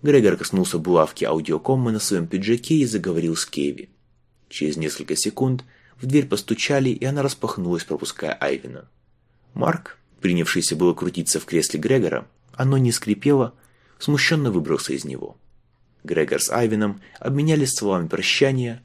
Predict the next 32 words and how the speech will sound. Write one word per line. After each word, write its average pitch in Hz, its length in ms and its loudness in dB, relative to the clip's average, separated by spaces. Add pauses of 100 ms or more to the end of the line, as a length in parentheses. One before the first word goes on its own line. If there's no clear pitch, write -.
столь 151 260 0
же 131 120 -2
лаконично, 92 520 0
как 78 160 -4
ранее 73 260 0
поздоровались, 104 800 -2 (380)
и 127 100 2
Айвен 143 400 0
увел 98 300 2
Марка 80 340 0
из - 80 -6
комнаты 76 380 -6
в 73 80 -12
башне. 113 480 -4 (540)
Когда 85 280 -4
они 76 160 -4
завернули 76 420 -4
за 113 200 0
угол, 78 320 0 (280)
Марк 135 280 -2
оглянулся 101 520 -2
на 90 100 -4
звук 76 220 -6
шагов. - 460 -6 (840)
Кеви 127 320 2
уже 135 260 0
вел 151 160 2
на 131 120 0
императорскую 90 640 0
аудиенцию 120 600 -2
очередного 92 460 -2
посетителя. - 680 -8